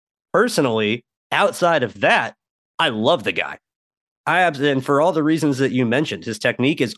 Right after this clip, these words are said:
awesome. He looks for work. His attitude is great. Dude moves people wherever he wants to in the run game.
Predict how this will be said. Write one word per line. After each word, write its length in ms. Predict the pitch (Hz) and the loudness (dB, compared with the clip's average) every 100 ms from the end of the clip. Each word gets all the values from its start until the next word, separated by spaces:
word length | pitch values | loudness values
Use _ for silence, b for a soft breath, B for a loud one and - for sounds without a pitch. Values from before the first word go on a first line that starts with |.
| - | -2
awesome. 400 | 123 135 143 135 | -2 0 0 0
He 80 | |
looks 300 | 107 110 147 | 0 -2 -2
for 180 | - 123 | -2 -2
work. 240 | 107 123 131 | 0 0 -2
His 160 | 107 - | -6 -4
attitude 480 | 127 139 - 139 117 | -2 -2 -2 -2 -2
is 100 | 107 | -6
great. 440 | 107 123 135 120 B - | -4 -2 -2 -4 B -6
Dude 260 | 131 180 135 | 0 0 0
moves 360 | 117 156 151 | 2 0 0
people 340 | - 170 151 120 | -4 -2 0 0
wherever 380 | 117 139 143 | 0 0 0
he 60 | 117 | 0
wants 340 | 101 123 131 | 0 0 0
to 180 | - 117 | -4 -6
in 80 | 101 | -4
the 80 | 95 | -6
run 220 | 101 98 | -4 -2
game. 220 | 92 71 | -4 -8